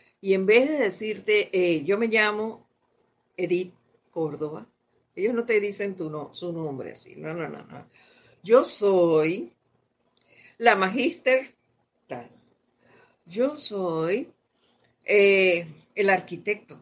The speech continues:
tal". El nombre es el título que tienen por delante. Y eso,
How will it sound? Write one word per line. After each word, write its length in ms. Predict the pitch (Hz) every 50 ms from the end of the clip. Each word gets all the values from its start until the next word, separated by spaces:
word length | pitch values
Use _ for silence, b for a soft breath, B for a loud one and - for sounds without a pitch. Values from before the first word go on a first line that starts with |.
| _ _ -
tal". 320 | - 160 151 131 123 123
El 340 | 143 170 175 180 185 185 190
nombre 640 | 208 226 240 262 269 240 233 226 214 202 208 233 262
es 240 | 269 262 - - _ -
el 240 | 208 196 196 190 - _ _ -
título 1120 | - 320 320 320 320 311 - - - 247 240 220 208 196 185 175 165 147 120 - - - _ _ b b b b b b b b _ _ _ _ _ _
que 120 | - 214 208
tienen 440 | 214 233 247 247 254 269 269 247
por 400 | - - - 208 202 196 190 180
delante. 1200 | 170 175 180 180 180 180 190 208 226 240 247 254 247 226 214 190 190 _ - 165 156 143 113 90 - _ _ _ _ _ _ _ _ _ _ _ _ _ _ _ _ _ _ _ _ _ _ _ _ _ -
Y 180 | 202 196 202
eso, 580 | 202 208 202 202 - 208 208 202 202 202 220